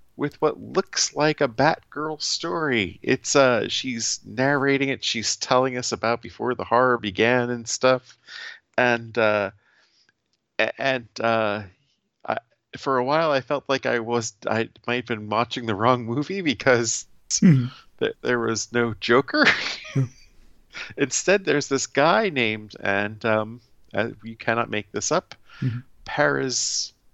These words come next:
Speaker 1: France.
Speaker 2: Well, they made it up, but
Speaker 1: <laughs> They,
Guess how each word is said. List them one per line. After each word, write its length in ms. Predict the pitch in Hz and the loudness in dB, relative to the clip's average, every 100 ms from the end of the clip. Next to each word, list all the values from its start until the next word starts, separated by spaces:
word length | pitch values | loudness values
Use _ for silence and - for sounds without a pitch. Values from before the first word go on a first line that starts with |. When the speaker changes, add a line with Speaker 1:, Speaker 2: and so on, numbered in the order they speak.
| - | -20
Speaker 1:
France. 1080 | _ - - 107 85 50 - - _ _ - 160 | _ -20 -8 0 0 0 -8 -20 _ _ -6 -4
Speaker 2:
Well, 160 | 120 - - | -4 -6 2
they 140 | 147 143 | 6 6
made 260 | 113 104 | 4 0
it 100 | 95 85 | -4 -4
up, 140 | 87 - _ | -8 -12 _
but 100 | - - _ _ - _ - - - - - - - | -16 -16 _ _ -20 _ -12 -10 -10 -12 -6 -6 -2
Speaker 1:
<laughs> 0 | 143 117 | -2 2
They, 200 | 151 | 0